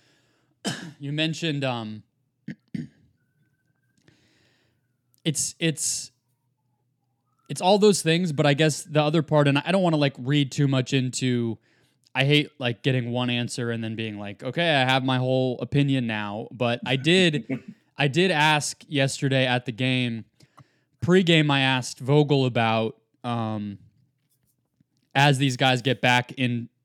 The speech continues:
Speaker 1: in together and Book has finally gotten a, a bunch of games under his belt in a row and is in a good rhythm,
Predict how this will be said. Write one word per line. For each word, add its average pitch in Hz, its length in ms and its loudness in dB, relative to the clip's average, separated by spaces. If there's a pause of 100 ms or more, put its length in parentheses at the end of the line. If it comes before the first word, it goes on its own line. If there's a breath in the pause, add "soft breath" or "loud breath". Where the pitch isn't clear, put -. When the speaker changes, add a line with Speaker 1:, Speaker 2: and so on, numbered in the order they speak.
(200)
Speaker 1:
in 143 220 2
together 120 540 0
and 113 240 -4
Book 123 220 -2
has 113 320 -6 (200)
finally 120 480 -4
gotten 117 360 -2
a, 110 280 -6
a 120 60 -8
bunch 120 300 -4
of 113 60 -8
games 127 300 0
under 117 200 -2
his 110 120 -4
belt 120 240 -2
in 117 100 -8
a 110 60 -6
row 120 360 0
and 117 120 -4
is 113 140 -4
in 113 100 -2
a 110 40 -6
good 110 180 -4
rhythm, 120 520 0